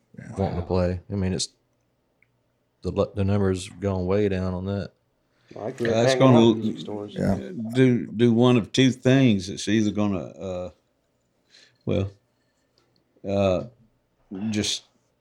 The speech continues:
Speaker 4: there's gonna be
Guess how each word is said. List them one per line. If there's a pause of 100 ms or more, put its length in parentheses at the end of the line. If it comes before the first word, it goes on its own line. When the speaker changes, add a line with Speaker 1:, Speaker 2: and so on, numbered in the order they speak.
(1300)
Speaker 4:
there's
gonna
be